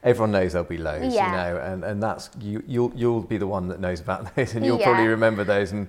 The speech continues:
Speaker 2: Yeah.
Speaker 1: learn from them. Um, I find, you know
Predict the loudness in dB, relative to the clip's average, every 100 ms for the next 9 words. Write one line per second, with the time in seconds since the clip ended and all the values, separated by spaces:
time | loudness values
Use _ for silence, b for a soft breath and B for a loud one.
0 | -2 0 0 6 8 8 6 0 0 0
1 | -4 -6 -4 -2 -2 -6 b b -2 0
2 | 0 0 -6 -8 -8 -8